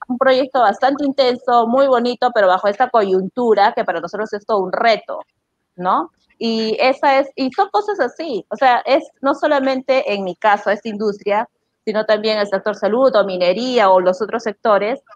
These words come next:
tener que pensar por la gente que nosotros tenemos en planta también y los que están en obra, porque tal vez en, en la fábrica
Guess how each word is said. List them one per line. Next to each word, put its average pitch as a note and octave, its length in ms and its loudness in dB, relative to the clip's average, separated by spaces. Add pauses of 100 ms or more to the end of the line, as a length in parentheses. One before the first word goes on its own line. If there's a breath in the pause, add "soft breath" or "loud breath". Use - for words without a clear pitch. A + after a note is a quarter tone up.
(140)
tener A3+ 260 -4
que C4+ 120 0
pensar G#3 480 -2
por A3 200 0
la F3 120 2
gente A3 420 -4
que A3 80 -6
nosotros G3 320 -6
tenemos G3+ 360 -6
en G#3+ 140 -8
planta F#3+ 460 -2
también F#3+ 520 0 (320)
y A#3+ 240 -2
los B3+ 300 2
que G3 120 -4
están G3 240 -2
en F3 180 -4
obra, D#3 400 -2 (420)
porque G3+ 220 -4
tal A#3 220 0
vez B3 240 0
en, A3+ 160 -2 (100)
en G3 180 -4
la G3 120 0
fábrica A3+ 680 2